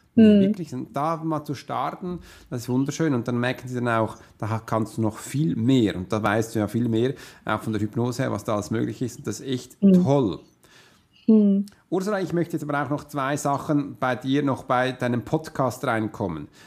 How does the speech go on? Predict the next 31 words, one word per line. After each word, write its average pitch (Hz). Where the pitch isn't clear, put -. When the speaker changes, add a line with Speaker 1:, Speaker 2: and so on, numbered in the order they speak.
Speaker 2:
Der 120
Speaker 1:
Ja. 202
Speaker 2:
Podcast, 160
der -
Ei-Podcast. 127
Also 110
du -
kannst 147
das 127
besser 135
aussprechen 127
als 95
ich. 160
Wie 143
heißt 170
der? 233
Speaker 1:
<laughs> -
Das 302
ist -
der 202
Eier-Podcast. 220
Möchtest 320
du 302
wissen, 330
wie 294
der 277
entstanden 262
ist? 202
Speaker 2:
Ja, 269
erzähl 123
mal. 87